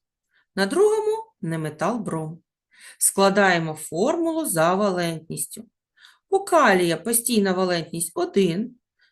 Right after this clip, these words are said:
він знаходиться в першій групі, головній підгрупі. Бром стоїть на другому місці. Його валентність дорівнює вісім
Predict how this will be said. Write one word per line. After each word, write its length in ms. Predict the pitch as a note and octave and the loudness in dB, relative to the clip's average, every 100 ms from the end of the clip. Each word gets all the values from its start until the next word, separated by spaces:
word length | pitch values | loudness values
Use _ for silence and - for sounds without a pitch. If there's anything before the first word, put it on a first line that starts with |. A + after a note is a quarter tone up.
| - | -2
він 160 | G#3 | 0
знаходиться 680 | G3 G3+ G3 G3+ F3 E3+ D#3+ | 2 0 -2 -2 -2 -4 -8
в 80 | - | -8
першій 520 | - D#3+ A3+ - D4+ | -4 -2 -2 -4 -4
групі, 400 | D#4+ E4+ E4+ E4 | -2 -2 -2 -4
головній 500 | A3+ E3 D3+ D3+ D3+ | -2 -4 -6 -6 -8
підгрупі. 680 | D3+ G3+ D#3+ D#3 D3+ - F#3+ _ _ _ _ _ _ | -10 -10 -10 -10 -12 -18 -20 _ _ _ _ _ _
Бром 380 | D3+ D#3+ E3 C4 | -6 -2 0 0
стоїть 480 | E4+ F#4 F#4 B3+ - | 0 2 2 2 -4
на 140 | F#3+ | -6
другому 480 | B3+ E4 C4 C4 C4+ | -4 -2 -2 -2 -4
місці. 540 | C#4 C4+ C4 - C#4 - _ _ _ | -4 -4 -6 -8 -14 -18 _ _ _
Його 300 | E3+ G#3+ G#3 | 2 2 4
валентність 600 | G3+ G#3 G#3 F3+ - E3+ | 2 4 2 0 -4 -6
дорівнює 560 | E3+ F3 F3 E3 D#3+ D3 | -4 -2 -4 -4 -6 -6
вісім 600 | D3 E3 D4+ - F3 | -4 -2 0 0 -2